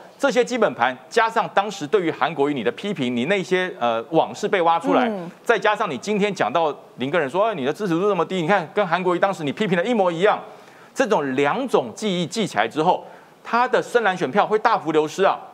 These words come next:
Speaker 1: 而且跑得很快。所以林根人现在为什么今天又发了五点声明？
Speaker 2: 对，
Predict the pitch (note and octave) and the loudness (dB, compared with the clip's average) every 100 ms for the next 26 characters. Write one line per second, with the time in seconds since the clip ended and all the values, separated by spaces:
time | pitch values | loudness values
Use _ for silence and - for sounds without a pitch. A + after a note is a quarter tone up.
0 | - - - G#3+ B3+ F3 E3 C#3+ G#3+ E3 | -20 -8 -2 0 2 2 0 0 0 0
1 | - - - - C4 A3+ G#3 B3 A3 A#3 | -6 -20 -20 -4 0 0 2 2 2 2
2 | G#3+ B3+ F#3+ D#3 G3+ A3 A#3+ A3 F#3+ F#3+ | 2 2 0 -2 0 0 2 2 2 0
3 | D#3+ F#3 A#2+ F3+ E3+ G#3 F4+ D4 F#3 | 0 -2 0 -2 0 -2 0 0 0